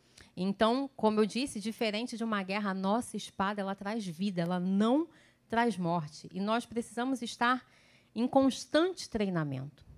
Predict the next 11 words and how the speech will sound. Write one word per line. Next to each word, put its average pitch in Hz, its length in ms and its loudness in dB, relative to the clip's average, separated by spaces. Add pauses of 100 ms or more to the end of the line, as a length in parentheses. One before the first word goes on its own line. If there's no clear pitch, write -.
(260)
Nós 196 220 -2
precisamos 220 680 -2 (760)
saber 240 500 2 (500)
sempre 294 720 6
a 190 100 4
palavra 190 480 6
do 185 120 2
Senhor, 208 340 0
porque 240 260 0
nós 240 260 0
não, 254 280 0